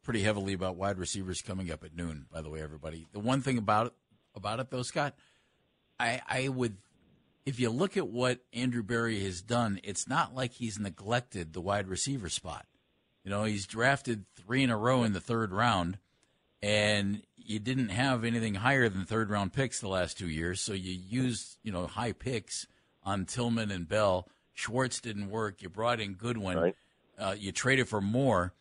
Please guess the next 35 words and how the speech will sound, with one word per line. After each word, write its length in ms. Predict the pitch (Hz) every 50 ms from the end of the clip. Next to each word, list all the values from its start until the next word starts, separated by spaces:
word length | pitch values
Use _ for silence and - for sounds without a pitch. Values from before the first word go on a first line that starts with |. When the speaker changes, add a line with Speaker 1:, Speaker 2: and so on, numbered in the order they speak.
| _ _ _ _ _ _ -
Speaker 1:
The 120 | 101 107
only 260 | 117 139 175 196 180 135
thing 180 | 135 143 135
I 100 | 131 127
think 240 | 120 131 139 131 123
you 80 | 127 117
could 200 | - 113 98 -
say 320 | - - 156 151 147 127
is 220 | 117 120 113 101
it 100 | 110 113
wasn't 300 | 110 110 131 143 143 131
a 40 | 120
lack 300 | 120 123 123 123 120 -
of 120 | 107 98 131
effort. 360 | 147 143 - 123 107 107 - _ _ _ _ -
Maybe 400 | 98 98 101 120 135 147 139 135
you 140 | 127 120 120
just 500 | 110 113 117 127 123 - - - 98 87
didn't 320 | 113 127 131 120 101 92
scout 420 | - - - - 98 98 135 147 143
it 80 | 113
very 260 | 120 123 139 143 135
well, 400 | 127 123 127 139 151 165 170 156 _ - _ - - _ _ _ _ _ -
or 100 | 90 101
you're 200 | 104 101 101 101
not, 320 | 104 113 123 139 131 - _ - - -
you're 160 | 104 110 113
not 260 | 107 127 139 135 - _ _ _ _ _ _ _ _ _ _ -
talent 400 | - - 131 143 143 139 131 113
evaluating 800 | 107 107 107 107 107 107 104 104 107 104 104 104 104 101 101 101 _ _ _ _ -
as 180 | 98 98 92
well 240 | 87 104 113 117 110
as 120 | 104 92 95
you 80 | 90
should 480 | 82 - - 113 110 92 69 64 67